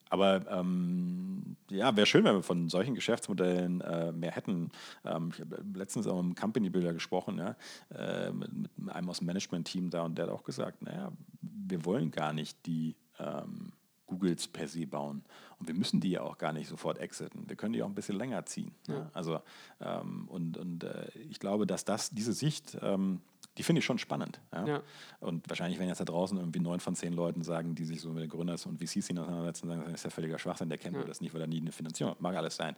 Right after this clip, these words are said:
Speaker 1: Ähm, wie prove me wrong. Ne? Aber ich glaube trotzdem, dass es, es auch da wieder nicht black and white ist. Ja? Und, ähm, ja.
Speaker 2: Vor allem wäre das nicht eh eine grundsätzliche Handhabe, die an einem deutschen Wirtschaftsstandort viel, viel besser funktionieren würde.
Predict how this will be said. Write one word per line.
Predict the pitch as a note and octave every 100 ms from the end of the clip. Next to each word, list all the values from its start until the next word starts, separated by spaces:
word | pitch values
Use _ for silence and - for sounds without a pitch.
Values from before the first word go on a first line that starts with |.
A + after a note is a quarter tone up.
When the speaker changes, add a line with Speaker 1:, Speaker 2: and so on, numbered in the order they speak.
| - - - -
Speaker 1:
Ähm, | -
wie | -
prove | - -
me | E2
wrong. | D2+ D#2+ D2
Ne? | E2 A#2+ -
Aber | F2 F2 E2 - - - -
ich | -
glaube | F2+
trotzdem, | E2+ G2 -
dass | F2+ F2+
es, | D#2+
es | G2+ F#2+ F#2 E2+ -
auch | -
da | F#2+ F#2+
wieder | F2
nicht | E2+ -
black | D#2+ E2
and | D#2
white | D#2+ D#2
ist. | - - -
Ja? | E2+ - -
Und, | E2 E2+ -
ähm, | - - - - - - - - - _ _ -
ja. | - - - -
Speaker 2:
Vor | - C#3
allem | C#3+
wäre | D#3+
das | D3+
nicht | D#3 - -
eh | E3+
eine | D#3
grundsätzliche | - D3 D3+ D3+ C#3+ C#3+ C3+
Handhabe, | C#3+ D#3 D3+ D3
die | D3 D3 D3
an | - C#3 C#3
einem | C3+ C3 C3
deutschen | C#3 D3 - C#3+
Wirtschaftsstandort | C#3+ C#3+ C#3 - C#3+ C#3 C#3 C3+ -
viel, | - -
viel | D3 C#3+
besser | D#3 E3+ C#3
funktionieren | B2+ A#2+ - B2+ B2+ B2
würde. | B2+ B2+